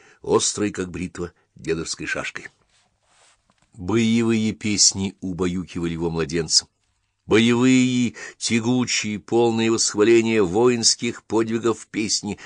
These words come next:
слышал он и от станичных стариков, перед которыми играл на улице в вайданчики. Верховая езда и стрельба из лука и ружья была его школа, а старая протёртая псалтирь,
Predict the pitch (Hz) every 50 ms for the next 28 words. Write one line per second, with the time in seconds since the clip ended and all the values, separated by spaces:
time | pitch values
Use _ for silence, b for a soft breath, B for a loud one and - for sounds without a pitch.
0 | B B - - - - 101 107 104 - - 107 104 104 98 - B B B B
1 | B 82 92 101 - - - - 98 98 107 113 104 - - - 107 98 - -
2 | - - 101 101 110 110 - 113 120 113 - - B B B B B B - 78
3 | 78 71 - 85 78 78 80 78 82 80 - 85 85 82 82 82 82 85 85 80
4 | - - 87 - B B B - 78 85 82 78 67 65 69 67 71 67 - -
5 | - 92 - - 107 _ _ _ _ _ _ _ _ _ _ _ _ _ _ _
6 | _ _ _ _ _ _ - - 80 95 - 113 - - 127 135 143 165 180 180
7 | 180 180 170 170 170 151 139 135 139 185 190 - 123 - - _ _ _ _ _
8 | _ _ - 76 78 - - - 85 82 82 76 85 85 87 87 80 71 85 87
9 | 107 123 120 - - 76 71 71 69 71 71 71 73 73 78 85 104 139 160 175
10 | 175 180 180 170 156 151 - - - - 104 95 82 73 _ _ _ _ _ _
11 | _ _ _ _ _ _ _ _ _ _ _ _ - - 82 85 - - - -
12 | 107 117 151 185 180 160 135 107 90 80 78 - 85 80 78 - - 104 117 120
13 | 104 - 95 87 73 - - - 78 78 80 - - - - 120 156 185 185 156
14 | - - - _